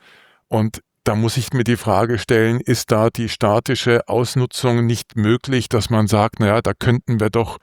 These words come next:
weil was ist das für ein gesellschaftliches Risiko, was wir da hätten, wenn wir da ein bisschen weniger Holz verbrauchen würden und dafür die Spannungen ein bisschen höher ausreizen würden?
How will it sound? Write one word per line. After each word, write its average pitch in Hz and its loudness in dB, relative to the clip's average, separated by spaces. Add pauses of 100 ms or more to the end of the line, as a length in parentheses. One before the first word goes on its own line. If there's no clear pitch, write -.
(400)
weil 98 0
was 107 0
ist - 0
das 113 0
für 123 0
ein 113 0
gesellschaftliches 113 0
Risiko, 120 -2
was 87 -4
wir 107 -2
da 98 2
hätten, 107 0 (260)
wenn 104 0
wir 110 2
da 107 2
ein 107 0
bisschen 113 0
weniger 113 2
Holz 113 -2
verbrauchen 117 -2
würden 117 0
und 107 -2
dafür 107 0
die 107 -4
Spannungen 117 2
ein 104 -6
bisschen 101 -6
höher 107 0
ausreizen 123 -2
würden? 131 -4